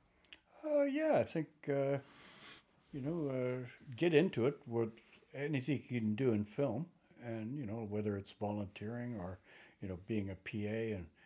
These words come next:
you know, watching what goes down, see if you, you know, like to hurry up and wait, you know, that kind of stuff. Like, uh,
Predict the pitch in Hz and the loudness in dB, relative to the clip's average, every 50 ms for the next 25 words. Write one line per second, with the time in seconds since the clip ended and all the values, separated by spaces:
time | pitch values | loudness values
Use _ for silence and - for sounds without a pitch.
0 | _ _ _ 110 101 95 87 87 92 101 104 - - 110 104 107 107 104 - 101 | _ _ _ -6 -4 -4 -6 -4 -4 -6 -6 -4 -6 -4 -2 -2 -4 -4 -6 -8
1 | 101 95 - - 104 107 110 107 - - 113 104 101 - - 101 98 95 95 - | -8 -8 -8 -8 -8 -8 -8 -10 -10 -8 -6 -6 -6 -6 -8 -8 -8 -8 -10 -12
2 | _ - - - - - _ _ _ _ - - 92 98 107 - _ _ 107 98 | _ -20 -20 -20 -20 -20 _ _ _ _ -12 -10 -10 -10 -10 -12 _ _ -4 -4
3 | 92 - - - - - - 113 107 101 101 95 98 - - 95 85 80 82 82 | -4 -4 -10 -10 -8 -4 -2 0 0 0 0 -2 -4 -4 -6 -8 -8 -8 -8 -8
4 | 87 87 87 - 104 131 - - - - - - 247 131 110 101 92 87 90 95 | -8 -6 -6 -6 -6 -6 -8 -12 -16 -16 -20 -18 -16 -12 -12 -10 -10 -10 -10 -10
5 | 95 95 - 101 92 92 90 - - - 104 107 - - 101 87 87 90 _ _ | -12 -10 -10 -10 -10 -10 -12 -12 -10 -10 -10 -10 -10 -12 -12 -12 -12 -14 _ _
6 | - 87 87 92 | -14 -12 -12 -12